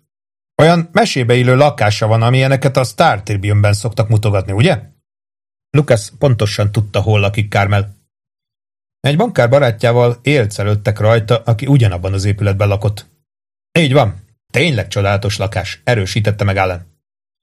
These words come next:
Telefonáljon neki, javasolja, hogy menjenek Penelope-hoz, és amikor magánál találkoznak, kérje meg, hogy ő vezessen. Találjon ki valami jó kifogást.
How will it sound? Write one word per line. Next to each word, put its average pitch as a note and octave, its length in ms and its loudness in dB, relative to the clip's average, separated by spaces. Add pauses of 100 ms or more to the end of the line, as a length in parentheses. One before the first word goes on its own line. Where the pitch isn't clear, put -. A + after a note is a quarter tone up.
(300)
Telefonáljon D3+ 640 2
neki, D#3 360 0
javasolja, D#3 520 2
hogy A#2+ 120 2
menjenek C3 680 0
Penelope-hoz, C#3 760 0 (640)
és C#3 240 0
amikor C3 320 0
magánál C#3+ 380 2
találkoznak, C#3+ 800 0
kérje D#3 320 0
meg, C3 160 0
hogy C#3 140 2
ő A2+ 100 2
vezessen. G2 580 -2 (520)
Találjon C3 460 0
ki D3+ 120 0
valami D3+ 300 2
jó D3 220 4
kifogást. G2+ 580 -6